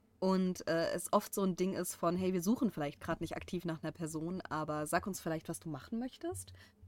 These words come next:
Und vielleicht finden wir ein Plätzchen für dich.“ Und gerade als Freelancer ist das halt einfacher, äh,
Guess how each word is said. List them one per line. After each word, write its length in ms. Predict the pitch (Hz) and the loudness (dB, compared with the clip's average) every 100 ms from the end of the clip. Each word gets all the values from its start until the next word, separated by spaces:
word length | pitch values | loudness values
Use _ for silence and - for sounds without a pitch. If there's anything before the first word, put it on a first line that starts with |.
| - | -2
Und 180 | 190 190 | 0 2
vielleicht 220 | 196 - | 0 2
finden 240 | 208 196 | 2 4
wir 80 | 185 | 2
ein 40 | 180 | 0
Plätzchen 360 | 180 - 170 | -2 -2 -4
für 140 | - - | -4 -8
dich.“ 320 | - - - | -10 -10 -6
Und 120 | 185 | 0
gerade 180 | 190 185 | 6 8
als 160 | 170 - | 6 2
Freelancer 640 | 180 170 156 151 147 135 | 2 2 2 -2 -4 -4
ist 160 | - - | -6 -10
das 140 | - | -6
halt 160 | 151 - | -6 -4
einfacher, 520 | 151 - 151 - 147 - - - _ - | -6 -4 -8 -6 -10 -12 -20 -20 _ -2
äh, 140 | 160 | 0